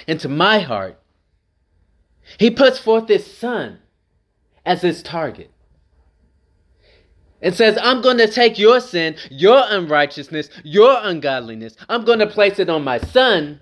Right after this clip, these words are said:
and now my son's my target, and I will release my arrows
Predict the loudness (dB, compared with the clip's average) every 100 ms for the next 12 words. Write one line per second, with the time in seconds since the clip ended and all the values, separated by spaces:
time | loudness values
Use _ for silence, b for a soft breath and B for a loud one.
0 | B -2 2 4 4 2 0 0 2 2
1 | 0 2 0 0 -2 -2 -4 -10 B -4
2 | 0 2 4 4 2 -6 -6 0 0 0
3 | -2 2 2 2 -2 -2 -2 -4 -8